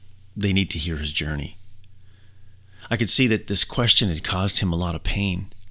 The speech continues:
and I mentioned that it was a good question and that I would l-, like to answer similar questions in, in my own life. But I said, "Marcus, you deserve to tell me that story.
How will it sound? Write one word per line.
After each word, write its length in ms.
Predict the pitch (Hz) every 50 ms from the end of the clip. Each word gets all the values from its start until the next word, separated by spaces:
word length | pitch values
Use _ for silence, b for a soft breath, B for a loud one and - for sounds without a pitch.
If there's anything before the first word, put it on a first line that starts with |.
| - - -
and 100 | 107 104
I 40 | 98
mentioned 360 | 98 101 107 - - 113 98
that 100 | 101 98
it 100 | 98 92
was 140 | 92 87 85
a 120 | 87 85 - - -
good 220 | - 135 147 -
question 520 | - - - - - - - - 82 85
and 260 | 92 92 90 87 85 - - B B B B B B B B B
that 300 | - 98 92 - - - - B B B B B B B - - - - - - - - - - -
I 120 | - 95
would 220 | 101 101 98 - - - - - - - - - - - - - - - -
l-, 240 | - 92 87 87 85 - - -
like 240 | 107 101 101 104 -
to 80 | 95
answer 240 | 85 95 95 - 104
similar 360 | - - - 120 147 147 92
questions 500 | - - - 76 78 - - 82 78 -
in, 160 | 85 80 78 71
in 180 | - 87 85
my 160 | 82 78 82
own 180 | - 101 143 160
life. 420 | 131 - 58 57 - - - - - - b b b b b b b b b b - - - -
But 180 | 123 107 101
I 60 | 98
said, 160 | 98 - 104 92
"Marcus, 380 | 101 104 107 104 98 - -
you 60 | 113
deserve 280 | 101 98 95 101 110 101
to 60 | 98
tell 180 | - - 104 98
me 80 | 95
that 140 | 90 87 82
story. 500 | - - - 98 101 101 92 90 90 -